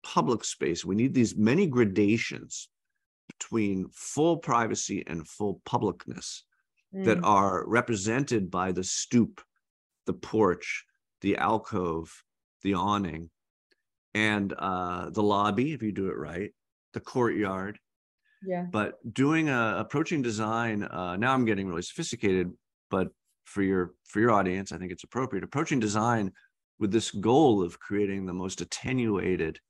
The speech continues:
Speaker 1: and multifarious, uh, path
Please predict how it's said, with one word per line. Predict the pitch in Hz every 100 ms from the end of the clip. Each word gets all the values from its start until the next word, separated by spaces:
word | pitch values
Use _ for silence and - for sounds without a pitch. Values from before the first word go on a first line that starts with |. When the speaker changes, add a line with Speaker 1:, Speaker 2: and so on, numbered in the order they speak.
| _ _ _ _
Speaker 1:
and | 92 95 92 90
multifarious, | 92 98 104 - - 98 92 87 - - - _ _ _ _ _ - 104 104 104 92 80 - - _ _ _ _ _ _ -
uh, | 80 80 78 - _ -
path | - 135 82 - -